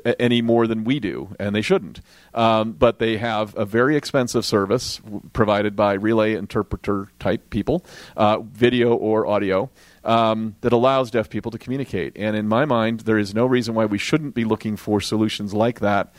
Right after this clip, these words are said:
whether it's ira or anyone else that's in the space,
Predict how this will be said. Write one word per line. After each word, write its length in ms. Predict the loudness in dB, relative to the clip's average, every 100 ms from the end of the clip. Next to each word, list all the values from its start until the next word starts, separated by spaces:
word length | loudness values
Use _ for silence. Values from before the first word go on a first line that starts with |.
| -20 -14 2
whether 320 | 2 4 0
it's 100 | 0
ira 340 | 0 2 4
or 160 | 4 2
anyone 380 | 0 -2 -2 0
else 220 | -2 -4
that's 160 | -8
in 100 | -8
the 80 | -10
space, 400 | -6 -6 -6 -10